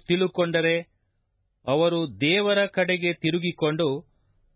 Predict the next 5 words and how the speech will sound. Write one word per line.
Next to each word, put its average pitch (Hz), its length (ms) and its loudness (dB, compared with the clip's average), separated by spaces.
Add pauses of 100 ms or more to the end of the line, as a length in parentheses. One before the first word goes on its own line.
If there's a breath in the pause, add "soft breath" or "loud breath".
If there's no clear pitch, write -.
ಪಾಪ 156 440 0
ಕ್ಷಮೆಯನ್ನು 165 600 -2
ಹೊಂದಾರು" 131 640 0 (600)
ಎಂದೇ 147 600 -2 (360)
ಮರೆಮಾಡಲಾಗಿದೆ. 120 1040 -2